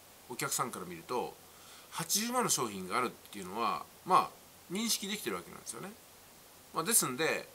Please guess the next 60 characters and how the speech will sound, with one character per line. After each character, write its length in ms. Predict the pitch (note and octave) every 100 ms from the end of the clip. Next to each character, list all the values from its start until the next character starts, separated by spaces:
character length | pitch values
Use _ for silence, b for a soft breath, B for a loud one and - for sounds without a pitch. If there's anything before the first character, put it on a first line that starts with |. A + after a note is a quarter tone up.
| - -
そ 120 | -
の 60 | C3+
二 120 | C#3+
万 180 | F3 C3+
三 160 | C3+
万 100 | C#3
の 60 | A2+
商 200 | G#2 G#2+
品 220 | G2 F#2+
で、 280 | A#2+ G#2+ - B B -
ま 100 | D#3
だ 80 | B2
不 120 | A#2+
十 140 | D3+
分 160 | D3+ B2
だ 100 | G2+
な 160 | A2 G#2+
と 80 |
思 100 | F#2+
っ 20 | -
た 100 | G#2+
ら、 180 | F#2 - B B -
や 100 | F#3+
っ 40 |
ぱ 100 | D3+
八 320 | - C3 -
十 60 | F#3
万 140 | B3+
の 80 | G3
や 40 | A#2+
つ 80 |
じ 80 | -
ゃ 40 | F#2+ -
ダ 80 | G#2+
メ 120 | F#3+
か 120 | A#2
な 140 | A2+
っ 40 | G#2+
て 120 | -
い 20 |
う 40 | G2+
ふ 20 |
う 40 |
な 60 | F2+
気 140 | -
持 100 | G#2+
ち 100 | G#2
を 40 | A#2+
す 120 | C#3+
り 80 | D3+
込 100 | F3
む 80 | C3+
こ 80 | -
と 80 | G2+
も 100 | F2+
で 80 | F2+
き 100 | F#2+
ま 120 | G2+
す 140 | -
し、 320 | - C#3+ G#2